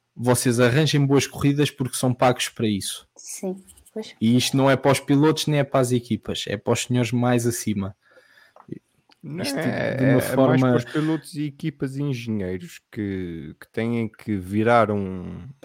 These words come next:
Speaker 3: um regulamento de pernas para o ar para fazer boas
Speaker 2: Olha,
Speaker 3: corridas.
Speaker 2: queres um,
Speaker 3: Mas é
Speaker 2: queres um
Speaker 1: Mas isso é o
Speaker 2: exemplo?
Speaker 1: que já estão a fazer, acho eu.
Speaker 3: É
Speaker 2: Olha
Speaker 3: isso.
Speaker 2: aqui um
Speaker 1: E
Speaker 2: exemplo
Speaker 1: não
Speaker 2: fixe.
Speaker 1: tá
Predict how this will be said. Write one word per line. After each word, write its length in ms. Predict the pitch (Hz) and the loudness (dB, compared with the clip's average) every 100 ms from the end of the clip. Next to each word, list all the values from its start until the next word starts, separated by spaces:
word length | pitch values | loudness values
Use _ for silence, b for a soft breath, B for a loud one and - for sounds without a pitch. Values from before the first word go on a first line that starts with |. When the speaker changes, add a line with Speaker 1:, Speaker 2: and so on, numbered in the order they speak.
| - | -16
Speaker 3:
um 140 | 98 | -12
regulamento 680 | 87 101 107 113 110 101 90 | -12 -4 -2 0 0 -4 -6
de 20 | - | -6
pernas 300 | 98 98 - | -6 -6 -10
para 160 | - | -4
o 140 | 101 104 | 0 0
ar 160 | 123 233 _ _ _ _ _ _ | -2 -8 _ _ _ _ _ _
para 120 | 139 | -8
fazer 320 | 131 160 165 156 | -6 -8 -8 -6
boas 240 | 160 147 - 190 | -6 -6 -2 0
Speaker 2:
Olha, 240 | 160 127 | 0 -2
Speaker 3:
corridas. 100 | - | -2
Speaker 2:
queres 300 | 196 190 190 | 2 2 2
um, 80 | 247 | 0
Speaker 3:
Mas 100 | - | 0
é 40 | |
Speaker 2:
queres 200 | 214 196 | 0 2
um 80 | 208 | 6
Speaker 1:
Mas 180 | 208 175 | 8 8
isso 180 | 180 202 | 8 6
é 20 | |
o 40 | |
Speaker 2:
exemplo? 20 | 185 | 6
Speaker 1:
que 80 | |
já 80 | 202 | 4
estão 260 | 196 214 208 | 4 4 4
a 40 | |
fazer, 400 | - 214 196 190 | 4 4 6 6
acho 260 | 160 - 175 | 6 2 0
eu. 220 | 165 160 330 b b b b _ - | 0 0 -6 b b b b _ -4
Speaker 3:
É 80 | |
Speaker 2:
Olha 80 | 220 | 0
Speaker 3:
isso. 60 | 220 | 0
Speaker 2:
aqui 200 | - 220 | 2 4
um 240 | 254 262 | 6 6
Speaker 1:
E 40 | 262 | 4
Speaker 2:
exemplo 260 | 139 139 | 4 4
Speaker 1:
não 100 | 143 143 | 4 4
Speaker 2:
fixe. 200 | 190 139 | 2 2
Speaker 1:
tá 320 | 135 139 | -2 -2